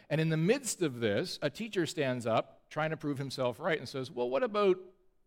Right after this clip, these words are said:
what about my neighbors?" And then right after this,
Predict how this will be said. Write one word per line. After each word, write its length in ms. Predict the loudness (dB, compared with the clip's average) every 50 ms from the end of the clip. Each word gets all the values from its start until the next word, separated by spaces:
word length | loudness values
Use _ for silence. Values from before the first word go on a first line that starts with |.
| _ _ _ _ _ _ _ _ _ -14
what 100 | -10 -8
about 180 | -6 -6 -6
my 140 | -6 -6 -4
neighbors?" 640 | 0 0 2 2 2 0 -4 -8 -12 -16 -18 -18 -20 _ _ _ _ _ _ _ _ -20 -20 -20 _ _ _ _ _ _ _ _ _ _ _ _ _ _ _ _ _ _ _ _ _ _ _ _ _
And 140 | -2 0 2
then 120 | 2 4
right 180 | 4 4 6 6
after 420 | 6 4 2 2 -2 -2 -4 -2
this, 520 | -2 -2 -2 -2 -4 -6 -8 -12 -12 -14